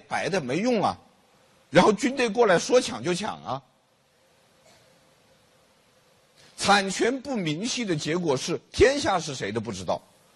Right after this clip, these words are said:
国家是谁都不知道。普天之下莫非王土，率土之滨莫非王臣。为什么是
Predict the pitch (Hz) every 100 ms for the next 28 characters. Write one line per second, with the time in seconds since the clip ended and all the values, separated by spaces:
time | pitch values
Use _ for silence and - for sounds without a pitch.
0 | _ 139 202 254 359 196 165 135 98 107
1 | 107 85 87 87 - _ _ _ _ _
2 | - - 175 165 226 233 226 220 240 170
3 | 175 247 190 160 139 113 160 - 85 -
4 | - - 233 180 - 107 - 185 185 196
5 | 233 277 170 113 104 95 113 113 95 _
6 | - 262 254 117 110